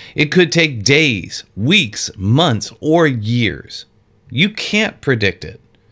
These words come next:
And although it won't be everybody, I can tell you that day will come. But if you expect them to take action, you have to tell them what to do. So remind them to click here, read more, let's chat.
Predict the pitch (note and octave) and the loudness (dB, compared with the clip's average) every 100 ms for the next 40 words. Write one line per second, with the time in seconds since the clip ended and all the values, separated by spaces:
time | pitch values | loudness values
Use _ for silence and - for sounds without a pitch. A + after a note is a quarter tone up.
0 | _ - - _ - F3 F3 D#3+ G3+ F3 | _ -20 -20 _ 0 2 2 2 2 2
1 | C#3 D3+ E3 D#3 D3+ D#3 C#3 F#2+ F#2+ F#2+ | 0 0 2 2 4 4 2 0 0 0
2 | - A#2 B2+ C#3+ B2+ D#3+ E3 B2+ A2+ G2 | -2 -2 0 -2 0 0 0 0 0 0
3 | G#2+ G2+ G2+ F#2+ F2 E2+ - F2+ D2+ G1+ | 0 0 0 0 0 -6 -6 -6 -6 -12
4 | _ _ _ _ _ _ _ - - - | _ _ _ _ _ _ _ -18 -18 -8
5 | C3 C#3+ C3 A#2+ F#3+ C#4+ C4+ - F#3 F#3+ | 0 2 2 2 2 2 0 -2 0 0
6 | - D#3+ C#3 B2 - A#2+ G#2+ A#2+ B2 B2 | 2 0 2 -4 0 0 0 0 0 -2
7 | - D2 - _ A2+ F#3+ E3+ D#3 F3+ - | -8 -10 -14 _ 0 2 2 0 -2 -2
8 | F3 F3 - E3 F3 F3+ C#3+ C#3+ C#3+ G#2+ | -4 -4 -4 -2 0 0 0 2 2 2
9 | A2 A#2+ - B2 A#2+ B2+ G2 D2 - - | 0 -2 -4 -4 0 0 0 -2 -12 -20
10 | - - - - G#3 G#3 F#3+ E3 E3 F#3+ | -20 -20 -20 -2 2 4 4 4 2 2
11 | G3 C#3 A#2 G2 F2+ - - E3+ F3 - | 2 2 2 2 -2 -4 -2 -2 -2 -2
12 | C3 G2 F2 B2+ D3 B2 A2 F#2+ E2+ E2+ | 0 0 -2 -2 -2 -2 0 0 -2 0
13 | G#2 A2+ - - - D#2 D#2 | 0 -2 -6 -6 -6 -6 -10